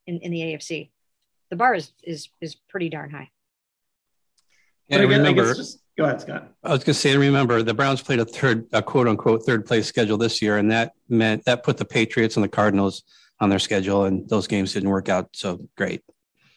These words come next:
Speaker 3: It, it, 'cause I, I do agree, Merrick. I think the schedule does make a difference, but at the same time, if you're a good team, if you're a team that wants to win the Super Bowl,
Speaker 1: Right.
Speaker 3: like, Kansas, Kansas City is gonna get picked to win the Super Bowl next year by a bunch of people. And
Speaker 1: Right.
Speaker 3: they're gonna have a, they're gonna have a first place schedule.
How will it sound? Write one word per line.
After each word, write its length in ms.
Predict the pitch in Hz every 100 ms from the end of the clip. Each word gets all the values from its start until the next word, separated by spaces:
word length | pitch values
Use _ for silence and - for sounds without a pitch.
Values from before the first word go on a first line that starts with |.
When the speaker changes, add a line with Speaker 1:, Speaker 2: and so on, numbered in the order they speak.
| _ _ _
Speaker 3:
It, 200 | 175 -
it, 300 | 214 220 -
'cause 140 | - 190
I, 220 | 196 185
I 60 |
do 180 | 175 208
agree, 200 | 185 170
Merrick. 260 | 147 135 135
I 60 |
think 180 | 143 156
the 60 | 160
schedule 340 | - 170 147
does 200 | 143 143
make 200 | 139 135
a 40 | 135
difference, 440 | 135 135 151 139
but 140 | -
at 80 | 131
the 80 | -
same 260 | - 170 147
time, 260 | 147 135
if 100 | 120
you're 140 | 160 143
a 80 |
good 180 | 143 135
team, 440 | - 135 147 143 - _ _ _
if 80 | 131
you're 120 | 135
a 20 |
team 160 | 135 151
that 60 | 139
wants 220 | 151 -
to 80 | 147
win 80 |
the 60 | 131
Super 260 | - 143 160
Bowl, 380 | 160 165 - - _ -
Speaker 1:
Right. 140 | 190
Speaker 3:
like, 140 | 160
Kansas, 320 | - 214 196 -
Kansas 300 | 202 185 160
City 160 | 180 151
is 80 |
gonna 160 | 170 147
get 180 | 127 -
picked 160 | 143 143
to 60 |
win 140 | 131 120
the 80 |
Super 260 | - 143 120
Bowl 180 | 120 113
next 240 | 123 -
year 120 | 120
by 140 | - 123
a 40 |
bunch 220 | 120 123
of 100 | -
people. 440 | - 120 123 127 - _ -
And 80 | 202
Speaker 1:
Right. 80 | -
Speaker 3:
they're 100 | 127
gonna 340 | 131 127 -
have 120 | 143
a, 120 | 131 123 -
they're 120 | 165
gonna 180 | 147 139
have 180 | 139 127
a 200 | 123 -
first 260 | 139 123
place 180 | - -
schedule. 320 | - - -